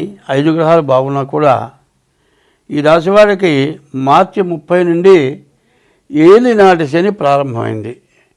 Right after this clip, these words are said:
ఈ ఏలినాటి శని అనేది ప్రతి వాళ్ళకు కూడా ముప్పై సంవత్సరాలకు ఒకసారి ఏలినాటి శని వస్తుంది. ద్వాదశం పన్నెండింట శని వచ్చాడు.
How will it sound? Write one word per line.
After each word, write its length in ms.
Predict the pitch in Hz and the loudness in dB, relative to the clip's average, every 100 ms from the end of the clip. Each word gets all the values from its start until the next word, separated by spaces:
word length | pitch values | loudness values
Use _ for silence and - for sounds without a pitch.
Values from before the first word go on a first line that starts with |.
| _ _ _ _ - | _ _ _ _ -4
ఈ 120 | 147 147 165 | 2 4 4
ఏలినాటి 400 | 214 220 208 190 | 2 0 0 -2
శని 160 | 180 190 | -2 -2
అనేది 340 | 190 196 185 165 151 170 _ _ _ _ _ _ _ | 0 0 0 0 -2 -8 _ _ _ _ _ _ _
ప్రతి 180 | 143 160 | -8 0
వాళ్ళకు 240 | 185 185 170 | 2 2 0
కూడా 120 | 190 190 | 0 -2
ముప్పై 240 | 160 165 147 | -2 -2 -2
సంవత్సరాలకు 460 | 139 151 - 160 151 143 | -2 -6 -2 -2 -2 -6
ఒకసారి 300 | 135 147 156 147 | -4 -4 -2 -2
ఏలినాటి 320 | 139 139 139 | -2 -4 -6
శని 140 | 151 143 | -8 -10
వస్తుంది. 360 | - 120 113 117 _ _ _ _ _ _ _ _ - | -12 -16 -16 -18 _ _ _ _ _ _ _ _ -10
ద్వాదశం 520 | 143 147 160 139 139 139 _ - | 0 2 2 0 -6 -8 _ -10
పన్నెండింట 540 | 139 147 147 147 151 180 | -6 -2 -2 -2 -4 -6
శని 180 | - 127 120 | -8 -12 -12
వచ్చాడు. 340 | - 113 117 | -12 -14 -14